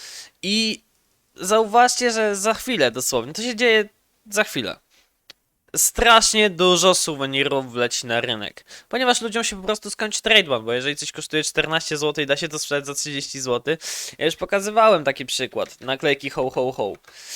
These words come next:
E, to samo, ja to opiszę w kr-, w krótkich słowach, jak się to wydarzyło.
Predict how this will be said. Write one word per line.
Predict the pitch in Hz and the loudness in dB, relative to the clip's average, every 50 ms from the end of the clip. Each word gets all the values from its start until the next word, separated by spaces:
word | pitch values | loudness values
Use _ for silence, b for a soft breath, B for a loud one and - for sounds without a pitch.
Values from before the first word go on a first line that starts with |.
| B B | B B
E, | - 131 143 147 147 147 147 | 2 4 6 6 6 4 2
to | - 190 190 | 0 -2 0
samo, | 185 220 202 190 185 165 - - - | 2 0 0 2 0 -2 -2 -4 -4
ja | 180 247 240 | -4 -4 0
to | - 233 190 | 0 -2 -2
opiszę | - 190 - 196 - - 175 156 143 - | -2 -6 -4 -6 -2 0 0 0 -2 -4
w | - - | -12 -16
kr-, | _ - 147 - 147 165 156 | _ -10 -6 -2 -2 -2 -2
w | - - - | -4 -10 -8
krótkich | - 190 196 180 - - 160 - | -4 -4 -4 -4 -4 -6 -6 -4
słowach, | - 160 147 123 104 110 127 | 0 2 2 2 2 0 0
jak | 117 117 | -2 -4
się | - - - | -4 -6 -8
to | - 123 | -6 -8
wydarzyło. | 123 117 117 120 123 120 117 101 98 - - | -2 -2 0 -2 -2 -4 -6 -8 -8 -10 -14